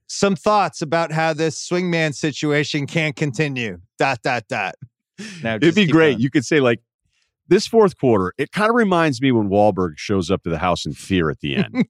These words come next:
Speaker 1: <laughs>
Speaker 2: And you know that your defense is good enough to resist, but is it,
Speaker 1: <laughs>
Speaker 2: is your defense system good enough to win the game?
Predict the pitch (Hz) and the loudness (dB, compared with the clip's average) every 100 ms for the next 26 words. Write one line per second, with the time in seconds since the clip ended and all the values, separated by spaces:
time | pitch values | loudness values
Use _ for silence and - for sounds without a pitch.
0 | - 302 - 254 - - 127 151 170 170 | -2 -6 -4 -6 -6 -2 0 2 4 4
1 | 214 220 185 156 - _ _ _ - 135 | 6 6 4 2 0 _ _ _ -2 -2
2 | 110 120 - 156 143 - 107 - 156 131 | 0 -4 -2 0 0 -4 -10 -2 0 0
3 | 120 - 101 98 453 90 185 - - 494 | -2 -2 -4 -2 -4 2 2 2 -6 -10
4 | - - 190 139 123 - 139 131 151 139 | -10 -2 -2 -2 -16 -4 -2 0 -2 0
5 | 156 - _ - 147 113 131 127 104 185 | 0 -2 _ -2 0 2 2 0 0 2
6 | 214 - - 175 - 147 131 113 - 160 | 2 0 -2 -2 2 2 2 -2 4 4
7 | 147 120 113 95 - _ _ _ _ - | 4 2 2 0 -6 _ _ _ _ -6
8 | 131 104 131 113 95 95 90 76 | -4 2 2 2 0 0 -2 -4